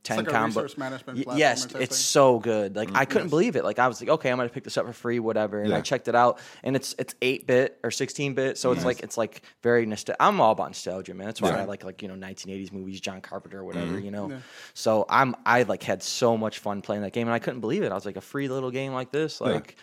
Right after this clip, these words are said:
Speaker 1: so if you ever hear of it, Downwell, it's really good.
Speaker 2: Platformers are coming back, man.
Speaker 1: Yeah,
Speaker 3: I have
Speaker 1: man.
Speaker 3: a question. I've been seeing, um, people been posting, uh, their game console, what they consider the best console of all time or their favorite.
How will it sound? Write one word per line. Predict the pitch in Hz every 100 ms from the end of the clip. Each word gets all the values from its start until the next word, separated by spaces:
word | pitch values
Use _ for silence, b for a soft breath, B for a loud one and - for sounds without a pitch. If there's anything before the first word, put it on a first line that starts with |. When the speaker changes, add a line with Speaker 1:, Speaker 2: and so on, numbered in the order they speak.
| B
Speaker 1:
so | 143
if | 123
you |
ever | 151 143 - _ -
hear | 139 156
of |
it, | 156 104
Downwell, | 123 123 104 95 90
it's | -
really | 120 107
good. | 98 90 _ b -
Speaker 2:
Platformers | 190 226 302 285
are | 175
coming | 190 202
back, | 160 277
man. | 131 123
Speaker 1:
Yeah, | 117 113
Speaker 3:
I |
have | 202
Speaker 1:
man. | 196
Speaker 3:
a |
question. | - 107 104 110
I've | 120 151
been | 156
seeing, | - 165 151 143
um, | 113 107
people | 98 156
been | 117 113
posting, | 104 135 123 - 117 110 104
uh, | 90 90
their | 107
game | 92 120 127
console, | - 101 98 104 98
what | 107
they | 101 107
consider | - 104 - 104
the | 92
best | 82 110 101
console | - 110 101 107
of | 98
all | 104
time | 120 104
or | 95
their | 85 107
favorite. | 98 110 110 110 117